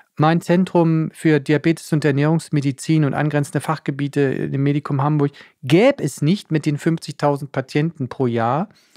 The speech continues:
wenn wir uns, wenn wir artgerecht leben würden. Äh, da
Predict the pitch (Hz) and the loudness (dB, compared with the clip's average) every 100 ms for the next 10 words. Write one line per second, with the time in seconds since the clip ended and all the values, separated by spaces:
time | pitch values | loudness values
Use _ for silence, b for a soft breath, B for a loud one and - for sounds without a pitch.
0 | b b _ _ 135 151 147 180 - _ | b b _ _ 2 4 4 0 -4 _
1 | _ 143 170 165 - _ - 143 151 - | _ 2 4 4 -2 _ -2 0 -2 -8
2 | - 139 143 110 - 120 135 - 139 110 | -2 0 0 -2 -6 -6 -8 -6 -6 -6
3 | 85 - - _ _ B B B B B | -10 -16 -20 _ _ B B B B B
4 | - 147 151 147 b b b b _ 160 | -2 2 4 2 b b b b _ 2
5 | 190 | 2